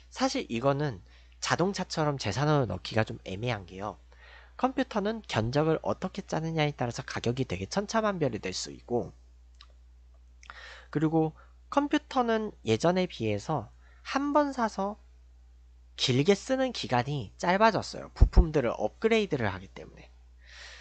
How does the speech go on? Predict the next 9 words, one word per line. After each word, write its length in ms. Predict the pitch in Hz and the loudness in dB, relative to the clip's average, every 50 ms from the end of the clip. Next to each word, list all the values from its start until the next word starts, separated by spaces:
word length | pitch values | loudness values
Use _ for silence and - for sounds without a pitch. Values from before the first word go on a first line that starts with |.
| - - - - - - - - - - - | -20 -20 -20 -20 -20 -20 -20 -20 -20 -18 -8
그래서 300 | - 127 147 190 196 190 | -4 0 0 0 0 -2
이거를 480 | 123 110 107 139 160 170 175 175 175 - | -6 -6 -2 -2 -2 0 0 -2 -4 -6
아마 240 | - 123 123 131 135 | -8 -8 -8 -8 -10
재산으로 520 | - - 110 - - 202 220 226 208 180 | -8 -8 -8 -4 -4 -4 -2 -2 -2 -4
넣어야 260 | - 101 95 104 131 | -4 -2 0 0 0
되는지는 540 | 151 - - 92 117 160 190 202 208 208 185 | 0 -2 -6 -6 -6 -6 -4 -4 -4 -4 -4
이건 200 | 135 120 135 131 131 | -6 -6 -6 -6 -4
모르겠고, 680 | 117 98 101 98 104 110 - - - - - 147 220 - - - - - - - - - - | -4 -6 -6 -8 -10 -12 -14 -16 -14 -10 -10 -10 -10 -12 -18 -20 -20 -20 -20 -20 -20 -20 -16
음, 240 | 104 104 98 92 | -14 -14 -14 -14